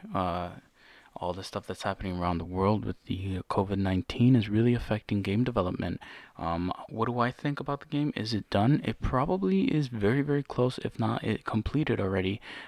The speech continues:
Um, but it is not an optimal time to release the game. Uh, why is that? Well, a lot of people around the world are unfortunately losing their jobs and don't have as much discretionary income as they would like. So what, what happens because of that? Well,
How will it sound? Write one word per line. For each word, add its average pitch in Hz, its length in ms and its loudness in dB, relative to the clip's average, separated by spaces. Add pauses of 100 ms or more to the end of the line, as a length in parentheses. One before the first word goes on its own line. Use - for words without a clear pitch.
(140)
Um, 92 300 4
but - 220 0
it 98 200 0
is 98 160 -4
not 117 180 -2
an 131 60 -4
optimal 95 440 0
time 98 260 -4
to - 120 -4
release 92 480 -4
the - 100 -6
game. 87 400 0 (460)
Uh, 87 240 2
why 95 360 0
is 127 180 2
that? 147 240 2
Well, 120 280 2
a - 60 0
lot 107 160 4
of 113 80 0
people 113 220 2
around 110 220 4
the 104 160 0
world 113 200 2
are 98 220 -2 (260)
unfortunately 107 600 -2
losing 95 340 -4
their 95 100 -2
jobs 90 380 -4
and 123 100 0
don't 107 200 0
have 107 180 0
as 92 120 -4
much 95 200 -4
discretionary 92 640 -4
income 110 420 2 (400)
as 92 420 2
they 101 200 -2
would 92 160 -4
like. 87 240 -2 (160)
So - 260 2 (440)
what, 101 240 2 (320)
what 104 120 0
happens 92 220 2
because 120 300 -2
of 143 80 0
that? 151 180 4 (460)
Well, 87 420 -2